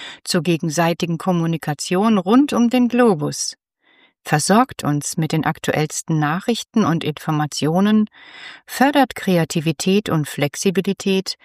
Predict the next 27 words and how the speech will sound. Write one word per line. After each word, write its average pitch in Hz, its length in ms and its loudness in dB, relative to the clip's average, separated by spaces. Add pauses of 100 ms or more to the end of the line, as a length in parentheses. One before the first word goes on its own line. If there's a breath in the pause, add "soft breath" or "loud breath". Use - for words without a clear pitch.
(420 soft breath)
bietet 151 400 0
Unterhaltung 156 840 0 (480 soft breath)
und 226 220 2
erweitert 175 720 0
unseren 208 440 2
Handlungsspielraum. 147 1120 -2 (1080 soft breath)
Erwachsene 190 800 2 (320 soft breath)
wie 233 240 4
auch 247 220 2
Heranwachsende 190 960 2
können 175 380 2
sich 151 220 -6
in 151 140 -2
dieser 233 280 2
bunten 185 540 0
digitalen 151 640 -4
Welt 160 380 -2
immer 185 320 4
seltener 160 720 0 (260 soft breath)
entziehen. 156 640 0 (1500 loud breath)
Und 185 200 0
das 233 220 4
sollten 233 520 4
sie 160 200 -2
auch 139 240 -6
gar 139 240 -6
nicht. - 400 -18